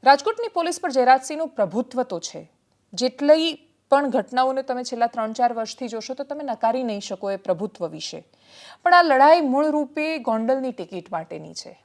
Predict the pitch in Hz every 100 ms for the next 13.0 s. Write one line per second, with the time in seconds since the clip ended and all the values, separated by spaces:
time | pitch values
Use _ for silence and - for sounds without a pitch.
0 | - 220 202 214 233 214 196 180 - 190
1 | 165 165 165 - - - _ _ _ -
2 | 220 226 220 277 240 254 262 269 269 202
3 | 180 240 202 175 233 _ _ _ _ _
4 | _ 311 359 - 269 311 320 240 208 254
5 | 254 226 269 226 - 220 - 240 240 214
6 | 220 277 269 226 185 247 262 269 262 262
7 | 254 247 254 233 208 196 214 196 208 180
8 | 196 247 254 247 214 190 175 170 175 220
9 | 277 254 262 240 190 196 208 196 180 196
10 | 285 - 208 208 _ _ _ _ _ _
11 | - 339 349 359 285 285 302 311 302 254
12 | - 285 277 262 233 262 254 202 240 185